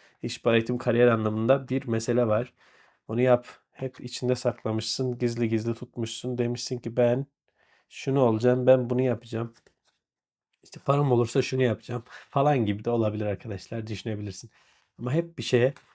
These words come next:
bir koşula bağlıymış. Bunu beklemişsin ve o koşul gerçekleşiyor. Koşulun gerçekleştiğine dair ibareler görebilirsin. Sık iletişimler yaşayabilirsin. Bu koşulun gerçekleşmesi için sana sanki ilahi sistemin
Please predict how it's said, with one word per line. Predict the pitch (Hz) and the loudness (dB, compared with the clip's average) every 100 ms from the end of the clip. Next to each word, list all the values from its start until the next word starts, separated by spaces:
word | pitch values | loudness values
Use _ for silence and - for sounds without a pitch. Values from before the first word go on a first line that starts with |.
| _ _ | _ _
bir | 127 | -10
koşula | - 127 - 139 131 | -2 -2 2 4 6
bağlıymış. | 127 127 120 135 - _ _ _ _ | 6 6 2 -2 -8 _ _ _ _
Bunu | 131 131 | -4 2
beklemişsin | 117 117 110 107 - 139 - _ | 2 2 0 0 -4 -6 -8 _
ve | 107 | -6
o | 110 | -6
koşul | - 156 143 | -4 -4 -2
gerçekleşiyor. | 110 98 - 101 - - - 120 - _ _ _ - | 2 2 0 -8 -10 -10 -6 -6 -6 _ _ _ -8
Koşulun | 123 127 131 | -6 -4 -2
gerçekleştiğine | 113 107 113 - 107 - 113 113 | 0 0 -4 -6 -8 -6 -4 0
dair | 107 104 113 _ _ | 2 2 -2 _ _
ibareler | 120 113 110 101 101 | -10 -6 -4 -2 -2
görebilirsin. | 101 101 104 98 95 117 123 _ _ _ | -2 -2 -2 -6 -6 -8 -8 _ _ _
Sık | - - 151 123 | -12 -6 -4 0
iletişimler | 117 113 127 117 117 | 0 0 -2 0 2
yaşayabilirsin. | 110 - 113 113 110 - 113 110 _ _ - | 0 0 -4 -4 -8 -6 -8 -8 _ _ -18
Bu | |
koşulun | - 117 - 117 113 | -10 -10 -4 -2 2
gerçekleşmesi | 110 104 110 113 110 113 107 113 | 2 0 -4 -6 -6 -6 -6 -10
için | - 110 - _ _ _ | -8 -8 -8 _ _ _
sana | - - 117 117 | -10 -2 0 0
sanki | 117 104 - | -2 -4 -4
ilahi | 110 107 107 98 127 | -2 0 -2 -4 -6
sistemin | 127 117 - 113 | -4 -6 -4 -2